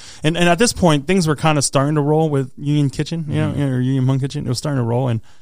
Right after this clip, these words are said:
Speaker 1: and it was all about, like, a lot of people were like, "Yeah, how's it feel to be the voice of the Hmong people, and of, of, you know, sorry, of the Hmong food, and how," you know, and a lot of people were just saying, like, "This is so cool, like, you're the guy that's gonna speak for our people, blah, blah, blah." And,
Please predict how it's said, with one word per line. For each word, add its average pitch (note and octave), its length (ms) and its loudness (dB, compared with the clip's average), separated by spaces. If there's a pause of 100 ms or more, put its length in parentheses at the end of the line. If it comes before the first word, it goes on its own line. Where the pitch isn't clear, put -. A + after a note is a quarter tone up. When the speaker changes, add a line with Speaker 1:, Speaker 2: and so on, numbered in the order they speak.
(240)
Speaker 1:
and D#3 100 6
it F3 60 6
was E3+ 100 4
all F3+ 200 6
about, D3 280 4
like, C#3 140 2
a C#3 60 2
lot C#3+ 140 6
of C3+ 60 0
people D3 140 2
were B2+ 80 2
like, A#2+ 160 0
"Yeah, D3+ 220 2
how's E3+ 260 0
it D3+ 60 0
feel E3+ 180 2
to D3+ 80 -2
be E3 60 4
the D3 80 0
voice D#3 280 2
of D#3 60 2
the D3+ 60 2
Hmong D3+ 200 4
people, D3 460 2
and C3+ 140 2
of, C#3+ 200 4
of, D3 140 2
you D#3 200 2
know, D3+ 120 4
sorry, C3 260 2
of C3 100 2
the B2 40 -2
Hmong D3 240 2
food, C#3+ 300 -2
and B2+ 140 -2
how," D3+ 180 -2 (480)
you G#3 80 4
know, A3 80 6
and G3+ 100 4
a - 20 4
lot G#3 120 6
of G3 60 0
people G#3+ 140 4
were F#3+ 120 8
just F3+ 180 2
saying, F3+ 240 4
like, C3+ 120 4
"This D3+ 100 -2
is - 60 0
so F#3+ 140 4
cool, F#3 280 6
like, D#3 180 2
you're E3 240 4
the D#3+ 80 0
guy E3 240 4
that's D3+ 140 0
gonna D#3 120 -2
speak D#3+ 240 -2
for D3 140 0
our C#3 100 0
people, C#3+ 280 -2
blah, C3+ 280 2
blah, - 20 -4
blah." D3 280 2 (100)
And, A#2 200 0